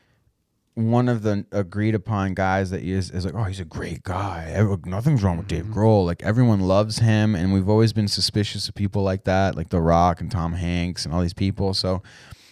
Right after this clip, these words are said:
Speaker 1: I'm glad I said it before it happened. I mean, the, the annoying thing is, is, like, look, there's a lot of talk about the vaccine. There's a lot of talk about covid, blah, blah, blah, blah, blah,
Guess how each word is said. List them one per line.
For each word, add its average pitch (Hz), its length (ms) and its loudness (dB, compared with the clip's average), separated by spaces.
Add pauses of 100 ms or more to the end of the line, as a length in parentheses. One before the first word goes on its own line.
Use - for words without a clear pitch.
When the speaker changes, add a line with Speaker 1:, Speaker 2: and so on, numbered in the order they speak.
(400)
Speaker 1:
I'm 120 100 4
glad 120 240 6
I 127 100 6
said 127 240 4
it - 120 -2
before 110 320 2
it 98 40 2
happened. 101 520 0
I 135 40 -6
mean, 151 140 6
the, 156 120 4
the 170 180 6
annoying 202 380 2
thing 202 200 0
is, 180 220 0
is, 143 100 -2
like, 139 260 4
look, 113 240 4 (380)
there's 160 160 4
a 190 60 6
lot 175 240 6
of 165 60 0
talk 151 300 2
about 135 200 2
the 127 60 -2
vaccine. 123 520 2
There's 113 160 2
a 104 40 -2
lot 110 120 4
of 117 60 0
talk 107 200 -2
about 107 220 -6
covid, 101 540 -2
blah, 98 240 0
blah, 101 260 2
blah, 92 300 -2
blah, 87 260 -4
blah, 73 240 -8